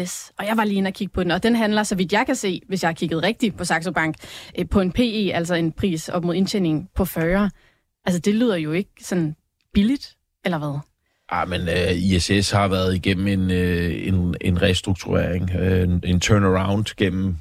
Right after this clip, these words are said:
Speaker 2: gennem lang tid her, og, øh, og faktisk kommet ud på den anden side. Øh, og, øh, der har været igangsat lidt af en oprydning, øh, for at sige det mildt. Øh,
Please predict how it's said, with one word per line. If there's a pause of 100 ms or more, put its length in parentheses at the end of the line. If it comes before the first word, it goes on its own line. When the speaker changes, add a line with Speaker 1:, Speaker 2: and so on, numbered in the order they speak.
(140)
Speaker 2:
gennem
lang
tid
her,
og,
øh, (400)
og
faktisk
kommet
ud
på
den
anden
side. (680)
Øh,
og,
øh, (460)
der
har
været
igangsat
lidt
af
en
oprydning, (140)
øh,
for
at
sige
det
mildt.
Øh,